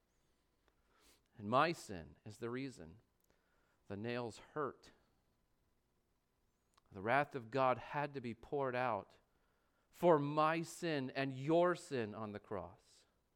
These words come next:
This is why repentance is the only appropriate response when we think of the cross. Change your mind. Your sin is awful.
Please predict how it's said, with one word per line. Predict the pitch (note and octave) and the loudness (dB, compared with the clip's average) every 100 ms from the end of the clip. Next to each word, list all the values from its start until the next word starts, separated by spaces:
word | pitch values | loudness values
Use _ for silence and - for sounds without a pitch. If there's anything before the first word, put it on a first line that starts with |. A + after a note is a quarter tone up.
| - - - _ _ _ - _ _ | -20 -20 -20 _ _ _ -20 _ _
This | A#2 C#3 D#3 | -4 -4 -2
is | C#3+ | 0
why | D3 | 2
repentance | C3+ B2+ D#3 D3 C#3+ C3+ - | 2 0 -2 -2 -4 -4 0
is | C#3+ B2 | 0 0
the | C3+ D3+ - | 2 0 4
only | D#3+ F#3+ F#3+ D3+ A2+ B2 | 6 6 4 0 0 -2
appropriate | B2 - C#3+ C3+ A#2+ A2+ | -4 0 0 0 -4 -4
response | G#2+ G#2 - A#2+ G#2+ D#2 - - _ - | -6 -12 -8 -6 -6 -10 -18 -20 _ -12
when | A2+ | -8
we | G#2 | -8
think | - G2+ F#2 | -8 -10 -10
of | |
the | F2+ | -12
cross. | - - - - - _ _ _ _ _ _ _ _ _ _ _ _ _ | -10 -12 -12 -18 -20 _ _ _ _ _ _ _ _ _ _ _ _ _
Change | - C#3 C#3 | -8 -8 -6
your | C3+ | -6
mind. | A2+ B2+ B2+ - - _ _ _ _ _ - | -6 -6 -10 -18 -20 _ _ _ _ _ -10
Your | A#2+ | -6
sin | D#3+ C#3+ | -4 -2
is | B2 | -2
awful. | A#2+ C3+ D3 F2+ | -2 -2 -6 -16